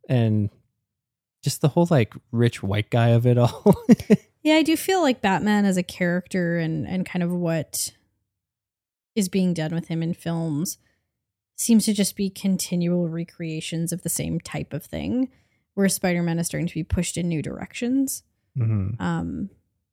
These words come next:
Speaker 2: but I think it can be true that Batman was the most important superhero to you when you were a kid, and yet
Speaker 1: Mm-hmm.
Speaker 2: that's changed.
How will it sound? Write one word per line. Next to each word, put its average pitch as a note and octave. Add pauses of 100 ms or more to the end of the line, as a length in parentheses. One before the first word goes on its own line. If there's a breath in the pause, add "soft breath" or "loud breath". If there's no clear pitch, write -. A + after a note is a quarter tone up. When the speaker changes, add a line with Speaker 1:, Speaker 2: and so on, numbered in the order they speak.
(280)
Speaker 2:
but C#4
I -
think A4
it G#4+
can C#4
be A#3+
true A3
that F#3+
Batman F3+
was F3
the F3
most F3
important -
superhero E3+
to E3+
you E3+
when F3
you D#3
were D3+
a D3+
kid, E3+
and F3
yet D#3
Speaker 1:
Mm-hmm. A2+
Speaker 2:
that's C3+
changed. F3